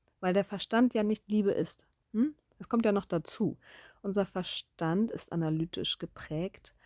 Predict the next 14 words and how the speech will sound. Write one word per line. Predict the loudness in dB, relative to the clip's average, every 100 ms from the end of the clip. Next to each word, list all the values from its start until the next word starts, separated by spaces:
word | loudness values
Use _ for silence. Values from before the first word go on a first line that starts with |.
| -20 -20 _
und | -2 2 2 -2 -14 _ _
auf | 0 0
Fakten | -2 -6 -8 -8 _ _ -2 -2 0
auch | -2 -2 -2
aus | -2 -2 -4 -8 -10 -18 _ _ _ _ _ _ _
und | 0 0 0
auch | 0 0 -2
auf, | -4 -2 -4 -8 -10
ähm, | -6 -4 -4 -8 -12 _ _ _ _ _ _ _ _ _ _ _ -20 -20 -20 -4 -2
Begebenheiten, | 6 6 6 2 0 2 2 2 0
die | 2
das | 0 -2 -6
abbilden | -8 -4 -2 -2 -4
und, | -6 -6 -8